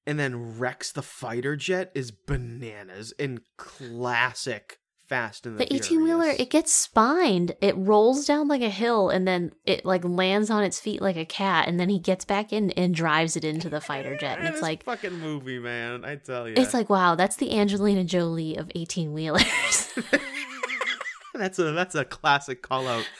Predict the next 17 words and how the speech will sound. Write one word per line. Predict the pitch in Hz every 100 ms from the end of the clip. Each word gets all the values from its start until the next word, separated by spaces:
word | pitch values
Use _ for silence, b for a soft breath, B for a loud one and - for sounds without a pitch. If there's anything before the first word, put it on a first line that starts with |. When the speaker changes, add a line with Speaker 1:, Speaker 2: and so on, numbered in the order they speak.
| B
Speaker 1:
That's | - 151
a |
back | 117 131 123 135 -
joke, | 117 110 -
ladies | 120 110 113
and | 113
gentlemen. | 117 110 110
If | 117 -
you | 147
get | 139 -
that, | 117 113
you're | 113 113 104
a, | 101 - -
you're | 123
an | 110
O | 107
G. | 107 113 117